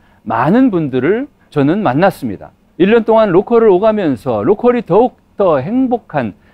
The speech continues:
삶의 대안이 될 수 있다는 희망을 발견하고 일백 탈수 지역 민국 운동을 시작했습니다.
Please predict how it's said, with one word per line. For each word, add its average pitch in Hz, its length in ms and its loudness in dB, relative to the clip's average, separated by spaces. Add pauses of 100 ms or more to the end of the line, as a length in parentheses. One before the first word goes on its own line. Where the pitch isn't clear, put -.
삶의 240 640 -2
대안이 185 340 2
될 180 160 0
수 151 160 -8
있다는 120 480 -6
희망을 226 400 -2
발견하고 123 760 -4 (680)
일백 247 480 2
탈수 170 540 -2
지역 175 340 0
민국 202 520 0
운동을 185 480 0
시작했습니다. - 720 -10